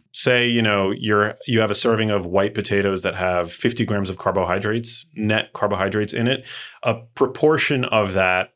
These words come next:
will become resistant so that you don't actually absorb it. The starch becomes resistant starch, which is essentially, it acts like a fiber. So you know how when you look on the back of, um,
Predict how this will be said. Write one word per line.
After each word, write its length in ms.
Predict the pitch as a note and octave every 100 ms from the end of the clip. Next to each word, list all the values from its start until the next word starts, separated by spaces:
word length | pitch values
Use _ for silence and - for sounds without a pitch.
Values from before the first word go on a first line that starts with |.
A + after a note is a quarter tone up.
| -
will 240 | A#2+ G#2
become 380 | G2+ G2 G#2+ G2
resistant 640 | F#2 F2+ A2 - E2 D#2+ -
so 160 | - F#2
that 160 | F2+
you 100 | G2
don't 160 | G#2 A2
actually 300 | G2+ - F#2
absorb 400 | D#2+ E2 F#2 E2
it. 160 | - _ - - - _
The 60 | G2+
starch 440 | - A#2 G#2 G#2
becomes 640 | G#2 - G2 F#2 F2+ F2 - -
resistant 540 | G2+ F2+ A2 - F#2+
starch, 500 | - F2 D#2+ D#2+ -
which 320 | F#2 E2 -
is 180 | - G#2+
essentially, 480 | G2+ D3 C3 - A2+
it 40 |
acts 220 | G#2 G2+ G#2
like 100 | E2
a 80 |
fiber. 540 | D#2+ - D#2+ D#2+ - - _ _ _ - - _ -
So 260 | - G2+
you 100 | G#2
know 80 | A#2
how 180 | A#2 A2+
when 120 | A2
you 180 | G#2 G2+
look 180 | G#2 G#2
on 80 | G2
the 80 |
back 320 | F2+ F#2+ F#2 -
of, 260 | F2 E2+
um, 440 | F2 E2 D#2+ D#2+